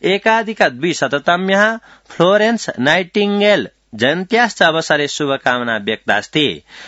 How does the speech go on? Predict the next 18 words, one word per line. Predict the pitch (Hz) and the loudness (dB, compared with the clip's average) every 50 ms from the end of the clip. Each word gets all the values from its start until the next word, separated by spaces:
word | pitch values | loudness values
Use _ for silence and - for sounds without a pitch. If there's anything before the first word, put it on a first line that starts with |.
| - - | -10 -8
अवसरेऽस्मिन् | - 107 117 120 - - 143 156 175 180 - - 202 208 208 | -4 -4 -4 -2 0 0 0 2 0 0 -2 -4 -4 -4 -4
स्वास्थ्य | - - - 156 165 185 - - 190 | -4 -2 0 0 0 2 0 -2 -2
जनसङ्ख्या | 160 165 160 165 - 165 156 160 156 160 151 131 | -2 -2 -4 -2 -2 -2 -2 -2 0 0 0 0
मन्त्रिणा | 113 107 117 127 123 170 185 202 202 | 0 -2 -4 -2 0 0 0 2 0
हृदय | 170 107 101 117 165 185 | 0 -2 -2 0 0 0
त्रिपाठिना | 165 - - 120 117 113 156 160 165 - 180 180 196 196 185 | 0 -2 -4 -6 -2 0 0 0 0 0 -2 0 2 2 2
च | - - 120 92 80 - - - - - _ - | 2 0 0 0 -2 -6 -14 -20 -20 -18 _ -2
कोरोना | 160 175 196 202 214 226 226 | 0 2 2 2 2 2 0
विरोधिनि | 202 170 165 165 160 139 143 135 135 120 120 | 0 -2 -2 -2 0 -2 -2 -2 -2 -2 -2
युद्धे | 143 147 143 180 202 220 | -4 -2 0 0 0 0
अहोरात्रम् | 190 - 143 143 165 180 202 196 196 196 196 - 220 226 220 190 | 0 -2 -2 -2 0 0 2 2 2 2 0 -2 -4 -4 -2 -4
उपेक्ष्य | 165 147 - 214 214 - - - 139 107 98 | -4 -2 -2 -2 -2 -2 0 0 0 0 -2
सेवायां | - - 139 139 143 165 180 185 190 202 214 220 214 | -4 -4 -2 0 2 2 2 2 2 2 0 -2 -4
संलग्नाः | - - 123 123 143 160 175 180 185 190 196 208 220 208 | -4 -4 -4 -2 0 0 -2 0 0 0 0 0 0 -2
सम्पूर्णाः | - - 127 139 160 165 180 190 196 202 202 202 202 220 220 | -2 -2 -2 -2 -2 -4 -4 -2 -2 0 0 0 0 0 -2
स्वास्थ्य | - - 156 202 202 - - 196 | -2 -2 -2 -2 -2 -4 -6 -6
परिचारिकाः | 165 170 165 170 151 - 160 156 156 151 143 - 147 143 139 139 131 | -4 -4 -4 -4 -2 -2 0 0 0 -2 -2 0 0 0 2 0 -2
प्रति | - - 143 135 - 139 131 117 | -2 -2 -4 -2 -2 -2 -4 -4